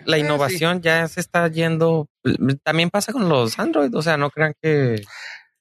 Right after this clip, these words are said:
Speaker 2: Eh, ¿sabes que lo, el Android lo que tiene el saborcito así chido? Que todavía me, se me hace suave, es de que como cada quien le mete mano, güey,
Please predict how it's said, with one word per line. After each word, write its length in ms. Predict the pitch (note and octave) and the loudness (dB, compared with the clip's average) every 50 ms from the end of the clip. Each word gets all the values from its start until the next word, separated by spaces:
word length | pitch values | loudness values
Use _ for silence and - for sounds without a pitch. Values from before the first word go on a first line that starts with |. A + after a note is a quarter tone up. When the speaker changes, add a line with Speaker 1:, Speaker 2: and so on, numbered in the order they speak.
| _ - - - - | _ -12 -12 -10 -6
Speaker 2:
Eh, 440 | - G2+ A#2+ - - G3 A3+ A3+ G#3+ | -2 0 0 2 2 2 2 2 2
¿sabes 280 | G#3+ A3 A#3 C#4 C4+ | 2 0 0 0 0
que 100 | - D#4 | 0 0
lo, 180 | - D4+ D#3 A2+ | 2 2 2 2
el 160 | G2 B2+ C3 | 2 2 2
Android 300 | B2+ C3+ D3 E3+ G3+ B3 | 2 2 0 0 0 0
lo 160 | A3+ A3 G#3+ | 0 0 0
que 80 | - D3 | 0 -2
tiene 320 | C3+ - C#3 C3+ C3+ D#3+ | -2 0 0 0 2 2
el 60 | F#3+ G3+ | 0 0
saborcito 680 | - G3 F3 C3+ A#2+ A2+ - - - C3+ B2+ B2+ E3 D#3+ | 0 0 0 0 0 0 0 0 0 0 0 -2 0 0
así 220 | - - E3+ D3+ | 0 0 -2 0
chido? 520 | - - - D#3 D3 D3 - D4 - - - - - - | 0 0 2 2 2 0 0 -2 -2 -4 -8 -14 -8 -4
Que 180 | - A2+ G#2 | -2 0 0
todavía 320 | G#2 - G#2 A2+ A2+ C3+ E3 | 0 0 0 0 2 2 2
me, 140 | E3+ D3+ | 2 0
se 100 | - - | 0 0
me 80 | A#2+ A2+ | 0 0
hace 100 | B2 C#3 | 0 0
suave, 280 | C3+ E3 E3 C#3+ - A2+ | 0 0 0 0 0 0
es 80 | C3 | 0
de 80 | C#3+ D3+ | 0 -2
que 120 | - - - | -4 -8 -8
como 300 | _ - A#2+ A2+ A2+ - - | _ -2 0 0 0 0 0
cada 240 | - E3 G#3+ A3+ A3+ | 0 0 0 0 0
quien 140 | A#3 A3 | 0 0
le 80 | A3 G#3+ | 2 2
mete 240 | G#3+ G#3+ G#3+ G#3 F#3 | 2 0 0 0 0
mano, 320 | F3 G3 G#3 G#3 E3+ C3 | 2 2 2 2 0 0
güey, 220 | A2+ A2 A2 A2 | 0 -2 -4 -4